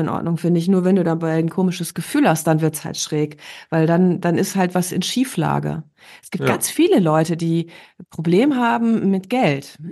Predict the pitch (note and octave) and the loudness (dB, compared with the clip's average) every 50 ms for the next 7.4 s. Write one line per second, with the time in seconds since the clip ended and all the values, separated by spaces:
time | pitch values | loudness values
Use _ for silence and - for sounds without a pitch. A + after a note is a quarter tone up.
0 | - - F#3+ F#3 F#3+ F3+ - F#3 F3 F#3 F3 F3 - F#3 F#3 G3+ G#3 G3 G3 F#3 | -12 -10 -6 -6 -6 -2 0 2 2 2 2 2 0 2 2 2 2 2 0 -2
1 | F3+ - E3 D3+ D#3 - - - E3 F#3 A#3 B3+ B3 G#3 F#3+ F#3 F3+ F3+ F3+ F3+ | -2 -4 -6 -6 -6 -6 -2 0 2 2 2 2 0 0 0 0 0 0 0 -2
2 | F3 F3 F3+ F3 F#3 F#3 F3+ F3+ - - - - - - - F#3 - F3 F3 - | -2 -2 -2 -2 -2 -2 -4 -4 -8 -16 -20 -20 -20 -20 -14 -4 0 2 2 4
3 | - F3 G#3 A3 G3+ F#3+ F3+ F3 G#3 B3 B3+ C#4+ C#4+ F3+ D#3+ D#3 D#3+ D3 C#3+ - | 4 4 4 6 4 4 2 2 2 0 0 0 -2 -6 -10 -8 -8 -8 -6 -6
4 | C#3 D#3 D#3 - E3 D#3 D#3 D#3+ D3+ D#3 D#3+ D#3 D#3 - D#3+ D3+ D3+ D#3 D#3 D#3 | -6 -6 -6 -6 -8 -8 -8 -8 -6 -6 -8 -8 -10 -10 -10 -10 -8 -10 -12 -14
5 | _ _ _ _ _ _ _ _ _ _ _ _ _ - - D3+ D#3 E3 E3 - | _ _ _ _ _ _ _ _ _ _ _ _ _ -14 -8 -8 -8 -8 -8 -12
6 | - - - - - _ - - D#3 F3+ G#3 G#3 A#3 G#3+ G#3 G3+ - G#3 G3 G3 | -20 -20 -20 -20 -20 _ -10 -8 -6 -4 0 2 2 2 2 2 0 0 0 2
7 | G3 F3+ F3+ F3 E3+ E3+ E3+ E3 | 2 2 2 2 2 2 2 0